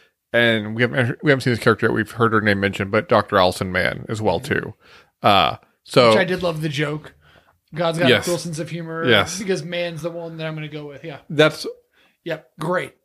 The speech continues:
Speaker 1: I love Diane Lane, and I think Amber Tamblyn has been great in the series. But I would l-,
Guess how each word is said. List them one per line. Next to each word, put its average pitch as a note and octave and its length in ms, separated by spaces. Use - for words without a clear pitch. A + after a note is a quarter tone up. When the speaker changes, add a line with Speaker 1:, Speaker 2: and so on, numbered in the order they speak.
Speaker 1:
I C3+ 120
love C3 240
Diane B2 400
Lane, A#2+ 440
and A#2 200
I A2 60
think A#2+ 180
Amber A#2 180
Tamblyn A2 360
has G#2 120
been G#2 180
great G#2 380
in C#3+ 80
the A2+ 80
series. G#2+ 500
But C3 180
I C3 120
would B2+ 220
l-, B2 220